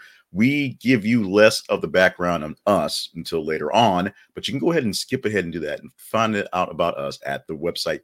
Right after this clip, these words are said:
this is a conversation project dot com, where I, there I will in, in, you know, in pixels, uh, beg you for subscriptions and money and things like that there. So go ahead and do it that, that way. I'll do the actual begging,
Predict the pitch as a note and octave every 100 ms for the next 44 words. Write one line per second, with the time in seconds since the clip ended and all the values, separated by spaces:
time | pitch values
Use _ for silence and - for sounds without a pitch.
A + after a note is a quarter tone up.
0 | - F#2+ F#2 - - F2+ - D#2+ C#2+ D2
1 | C#2+ - C#2+ - C#2+ - F2+ C#2 C2+ D2
2 | - - E2+ E2 C3+ G2 D#2+ - - _
3 | F2+ F2 E2+ - F2 F2 C#2+ C#2 _ F#2+
4 | F2 E2+ D2+ D#2+ D2+ - D#2 - B2+ -
5 | E2 D#2+ - - E2+ D#2 F2 E2+ E2+ D#2
6 | - D#2 D2 D2 - - D2+ - D2+ -
7 | D2+ D2 C#2 C#2+ B1 B1 A#1+ A#1+ B1 -
8 | C2 - A1 - A1+ - B1 A1+ - C2
9 | G2+ G#2+ F#2 D#2 G2 F#2+ - F2 - -
10 | F2+ G2 D2 C#2 C2+ - _ - G#2 A2+
11 | G2 F#2+ F#2+ - E2 E2+ D#2+ D2+